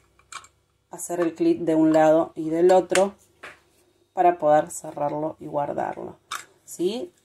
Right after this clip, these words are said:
Repetimos, a ver si de esta forma lo pueden ver bien. Es muy práctico, muy fácil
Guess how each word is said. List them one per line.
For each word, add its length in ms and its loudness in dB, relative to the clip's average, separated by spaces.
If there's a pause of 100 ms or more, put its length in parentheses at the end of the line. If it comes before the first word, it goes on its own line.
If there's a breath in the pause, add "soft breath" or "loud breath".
Repetimos, 840 -2 (120)
a 80 -16
ver 160 -6
si 160 -14
de 120 -10
esta 200 -18
forma 400 -6
lo 120 -10
pueden 340 -2
ver 180 2
bien. 320 -2
Es 180 -2
muy 120 -4
práctico, 680 -4
muy 160 -2
fácil 680 -4